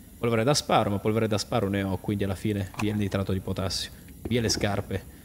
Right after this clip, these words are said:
Ok, non sono più sovraccarico, che è una bella notizia. Cuoio ne ho decisamente troppo, ma mi potrebbe servire per riparare qualcosa, quindi lasciamone solo due. Eh, questo l'ho letto? Non lo so, devo vedere. Cibo ne ho in abbondanza.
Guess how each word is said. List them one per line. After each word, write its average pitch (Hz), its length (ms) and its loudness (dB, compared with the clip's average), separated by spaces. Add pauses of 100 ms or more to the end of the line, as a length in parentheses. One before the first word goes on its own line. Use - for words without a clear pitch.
(340)
Ok, 107 160 2
non 95 140 0
sono 107 160 2
più - 100 -4
sovraccarico, 139 720 2
che 110 120 0
è - 20 4
una 98 100 2
bella 113 220 2
notizia. 98 600 -2
Cuoio 135 360 4
ne 120 80 2
ho - 20 2
decisamente 110 560 2
troppo, 110 360 2
ma 104 120 2
mi 131 80 4
potrebbe 135 400 0
servire 127 300 2
per 117 100 0
riparare 107 360 0
qualcosa, 98 440 -2
quindi 98 300 -4
lasciamone 120 380 0
solo 131 200 0
due. 113 320 0 (480)
Eh, 104 260 2
questo 147 280 2
l'ho 139 100 6
letto? 135 640 2 (280)
Non 104 140 0
lo 101 80 0
so, - 380 -2
devo 98 160 -2
vedere. 98 400 -2 (300)
Cibo 131 420 4
ne 113 140 2
ho 104 80 2
in 101 80 2
abbondanza. 101 760 0